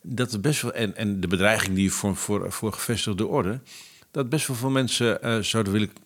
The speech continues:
proberen te schieten op dat model. Maar ja, da-, da-, en naarmate je een grotere broek aantrekt met de oplossingsrichtingen die je hebt,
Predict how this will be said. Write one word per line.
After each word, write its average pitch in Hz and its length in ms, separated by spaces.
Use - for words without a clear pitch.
proberen 104 380
te - 120
schieten - 340
op 95 120
dat 95 120
model. 92 480
Maar 135 100
ja, 117 120
da-, 98 200
da-, 143 160
en 131 160
naarmate 120 340
je 113 60
een 101 60
grotere 110 300
broek 107 260
aantrekt 107 480
met 101 180
de - 60
oplossingsrichtingen 90 840
die 85 100
je 85 40
hebt, 104 180